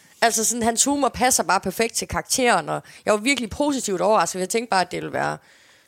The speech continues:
øh, pik og patter, og jeg ikke gad at se den færdig, men jeg var jo helt vildt, altså, den var jo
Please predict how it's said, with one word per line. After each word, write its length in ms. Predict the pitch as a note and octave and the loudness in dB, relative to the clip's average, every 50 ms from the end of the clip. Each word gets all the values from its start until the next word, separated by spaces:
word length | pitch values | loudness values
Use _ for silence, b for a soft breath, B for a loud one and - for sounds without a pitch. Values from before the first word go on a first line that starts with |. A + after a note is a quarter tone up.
| b - - | b -12 -8
øh, 200 | D3 D3 D#3 D#3+ | -6 -6 -6 -4
pik 200 | - G3 G3 F#3+ | -6 -4 -2 -2
og 80 | F3 | -2
patter, 240 | - F3+ F3 F3+ F#3 | 0 0 0 0 0
og 120 | D#3+ B2+ B2+ | -2 0 0
jeg 80 | D3+ | -2
ikke 120 | E3+ E3 - | -2 -2 -2
gad 180 | E3 D#3+ D#3+ | -2 -2 -2
at 80 | D#3 D3+ | -2 -4
se 100 | - - | -6 -6
den 100 | D3+ - | -8 -6
færdig, 380 | - F#3 F3 F#3+ G3 F3+ D#3 C#3+ | -2 -2 0 0 -2 -4 -6 -8
men 140 | D3+ C#3+ D3+ | -8 -4 -2
jeg 120 | D#3 D#3 | -2 0
var 60 | D3+ C#3 | 0 -2
jo 60 | C#3+ | -4
helt 360 | D3 - A3 B3+ A3+ E3 D3+ | -4 -4 -4 -4 -4 -4 -6
vildt, 200 | D3+ D3+ D3+ - | -8 -10 -10 -10
altså, 180 | - - - - | -12 -12 -12 -12
den 160 | A#2 C#3+ C#3+ | -12 -10 -10
var 80 | C#3 A#2+ | -8 -8
jo 220 | A2+ B2 C3+ C#3+ | -8 -10 -10 -12